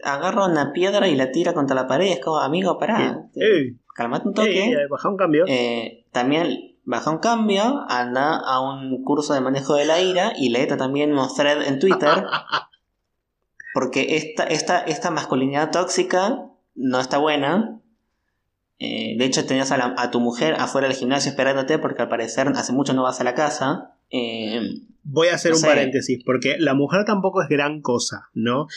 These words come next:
Speaker 2: Porque cuando vos le ganás a, a Chuck,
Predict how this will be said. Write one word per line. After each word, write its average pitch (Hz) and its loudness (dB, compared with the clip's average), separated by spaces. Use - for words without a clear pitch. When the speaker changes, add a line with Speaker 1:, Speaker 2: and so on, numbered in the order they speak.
Speaker 2:
Porque 135 0
cuando 139 2
vos 185 6
le 202 2
ganás 185 2
a, 131 -2
a 120 -8
Chuck, 165 0